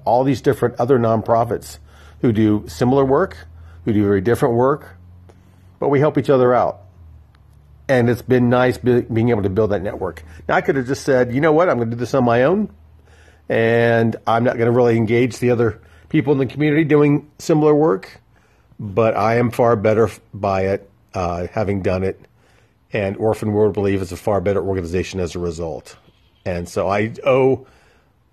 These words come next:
everything that we are today to those little interactions. You know,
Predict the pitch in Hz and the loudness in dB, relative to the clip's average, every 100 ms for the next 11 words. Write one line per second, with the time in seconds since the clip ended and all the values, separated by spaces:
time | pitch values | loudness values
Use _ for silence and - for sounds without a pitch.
0 | _ _ _ _ _ _ - 147 143 147 | _ _ _ _ _ _ -2 2 2 2
1 | 113 123 117 113 107 98 101 - 95 90 | 2 2 2 2 0 2 0 -2 -4 -2
2 | 98 92 87 85 71 - - - - - | -4 -2 -4 -4 -8 -12 -18 -20 -20 -20
3 | _ _ _ _ _ _ - - _ 127 | _ _ _ _ _ _ -20 -20 _ -2
4 | 131 143 170 | 2 2 2